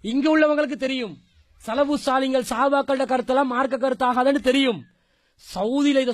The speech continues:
சொன்னோம்டா நமக்கு முதிர் பட்டம் கிடைக்குமா? கேன்சல் ஆகுமா? கேன்சல் ஆகும். நமக்கு அமீர் பட்டம் கிடைக்குமா?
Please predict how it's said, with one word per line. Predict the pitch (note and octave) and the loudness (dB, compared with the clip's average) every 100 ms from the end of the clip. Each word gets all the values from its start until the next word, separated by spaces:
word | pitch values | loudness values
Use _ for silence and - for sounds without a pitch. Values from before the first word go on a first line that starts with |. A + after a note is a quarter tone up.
| - | -4
சொன்னோம்டா | A3 A#3+ A3 F#3 G3 C#4+ C4+ - _ _ _ E3+ | -6 -4 -4 -2 0 2 2 -2 _ _ _ -6
நமக்கு | G#3+ C4 G#3+ C4+ C4 G3+ | -2 -2 0 2 2 0
முதிர் | A3 D4 D4 | 0 0 2
பட்டம் | C4 A#3 C4 | 0 0 -2
கிடைக்குமா? | A#3+ A3 A#3+ A#3+ C4+ B3+ - _ _ B3 | -2 -2 -2 0 0 0 -6 _ _ -4
கேன்சல் | C#4 C#4 | 0 2
ஆகுமா? | C4 A#3+ A3 F#3+ B2+ - _ _ _ _ | 2 0 -2 -4 -8 -16 _ _ _ _
கேன்சல் | G#3+ A#3 A3 G3 | -8 -2 0 2
ஆகும். | D#3+ E3 D#3+ B2 - _ _ - | 0 -4 -8 -12 -18 _ _ 0
நமக்கு | B3+ C4 | 2 2
அமீர் | A#3 C#4+ D4+ | 4 2 2
பட்டம் | C#4 C#4 | 2 2
கிடைக்குமா? | C4 B3 A#3+ A#3+ | 0 0 0 2